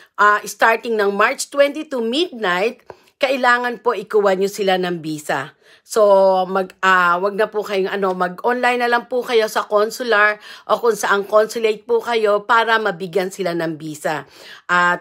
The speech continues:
kung ano man ang mga requirements, kailangan i-check nyo po mismo online sa Philippine Embassy or sa mga consulate. So, yan po. Ang isa pa pong visa na pwedeng ibigay nga na makapasok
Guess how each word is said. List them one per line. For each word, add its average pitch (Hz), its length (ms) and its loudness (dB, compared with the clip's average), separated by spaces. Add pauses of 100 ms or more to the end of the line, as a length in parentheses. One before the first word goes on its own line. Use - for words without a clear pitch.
kung 202 80 2
ano 190 160 -2
man 220 160 2
ang 226 80 0
mga 233 240 2
requirements, 254 640 0
kailangan 220 640 -2
i-check 247 320 -8
nyo 214 160 -8
po 208 160 -2
mismo 202 400 -6
online 180 480 -4
sa 208 160 -8
Philippine 160 480 -8
Embassy 196 560 -6 (320)
or 208 160 2
sa 190 160 -2
mga 170 240 -4
consulate. 151 720 -6 (480)
So, 302 240 2
yan 294 240 0
po. 247 160 4
Ang 226 80 -4
isa 320 240 -2
pa 320 160 2
pong 311 160 -4
visa 254 320 -4
na 190 160 0
pwedeng 220 320 -2
ibigay 208 480 -2
nga 190 80 2
na 185 80 0
makapasok 208 880 -2